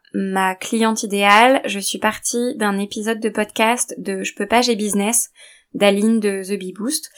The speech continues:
C'est l'épisode numéro vingt-huit, si jamais t'as envie de l'écouter. J'ai trouvé ça vraiment très soutenant comme, euh, le, le, le processus pas à pas qu'elle propose.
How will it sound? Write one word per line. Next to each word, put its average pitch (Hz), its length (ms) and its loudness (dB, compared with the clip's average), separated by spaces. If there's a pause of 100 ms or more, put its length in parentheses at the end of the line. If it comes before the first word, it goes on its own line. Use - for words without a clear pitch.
(180)
C'est - 160 0
l'épisode 214 380 6
numéro 220 280 6
vingt-huit, 202 360 0
si 190 160 -6
jamais 190 220 -4
t'as 196 100 -6
envie 208 280 -6
de 214 120 -8
l'écouter. 220 800 0
J'ai 202 120 -4
trouvé 202 240 -4
ça 202 180 -2
vraiment 220 460 2 (720)
très 254 300 4
soutenant 262 680 2 (100)
comme, 214 280 2
euh, 196 640 0 (280)
le, 196 260 0
le, 185 160 -2 (200)
le 185 160 0
processus 247 640 4
pas 220 220 6
à 208 60 6
pas 220 180 4
qu'elle 202 320 -2
propose. 226 640 4